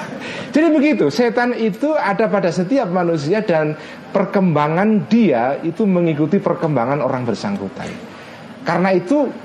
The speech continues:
orang selalu ditantang terus-menerus dengan kekuatan jahat yang ada pada dirinya. Karena itu kuatul ghadab, daya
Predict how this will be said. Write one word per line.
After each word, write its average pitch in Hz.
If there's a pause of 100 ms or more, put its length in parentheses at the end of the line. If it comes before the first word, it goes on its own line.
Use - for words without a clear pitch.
(180)
orang 226
selalu 202
ditantang 175
terus-menerus 175
dengan 160
kekuatan 165
jahat 135
yang 160
ada 143
pada 151
dirinya. 123 (800)
Karena 226
itu 302
kuatul 254
ghadab, 165
daya 143